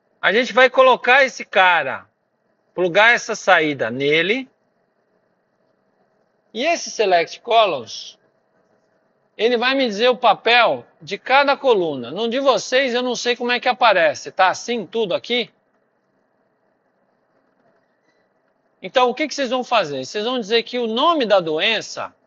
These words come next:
ela não vai fazer parte dos atributos de análise. Vocês vão tirar aqui e vocês vão dizer que o nome da doença é o alvo. Você clica aqui e bota pra cá.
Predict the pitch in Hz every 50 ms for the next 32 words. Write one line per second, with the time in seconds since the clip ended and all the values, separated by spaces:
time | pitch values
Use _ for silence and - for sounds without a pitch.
0 | _ _ _ _ _ _ _ _ - 175 202 214 226 233 269 311 302 302 - -
1 | - 269 262 240 220 240 247 226 - - 196 202 226 233 - 233 214 220 226 208
2 | 175 - - - _ _ - 170 170 - 196 190 160 190 196 - - 180 170 208
3 | 208 175 143 127 110 101 92 - - - - 151 131 127 151 170 160 - - 165
4 | 156 165 185 220 220 202 170 151 - - 156 151 160 190 226 247 - _ _ _
5 | _ _ _ _ _ _ _ _ _ _ _ _ _ _ 175 190 202 226 - -
6 | 247 226 240 247 240 208 220 240 233 - 247 233 247 254 247 240 240 240 214 220
7 | 208 202 220 233 233 220 - 226 202 196 202 214 226 240 233 202 175 170 175 170
8 | 147 117 113 113 101 _ - - - 156 - - 202 220 208 - 190 - - 214
9 | 220 208 185 196 202 202 208 196 - 208 190 - - 156 120 104 101